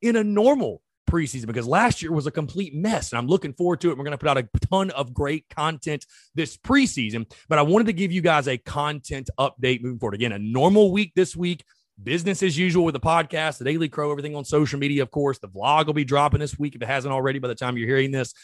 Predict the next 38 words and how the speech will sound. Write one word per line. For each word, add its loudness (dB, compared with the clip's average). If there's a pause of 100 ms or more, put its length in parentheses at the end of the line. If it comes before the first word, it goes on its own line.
(280)
But, -2
uh, -6
starting 0
Monday, 2
June -2
the -4
fourteenth, -4 (840)
we're -6
scaling 2
back 2 (400)
two -4
podcasts 2
per -2
week. 0
And 2
hey, 2 (300)
that -4
can -4
always 2
change -2
if -8
something -6
big 2
happens 4
and -10
we -8
need -8
to -4 (100)
throw 4
a 4
show 2
up, 4
whatever. 2
I -2
can -8
do 6
it, 0
but -2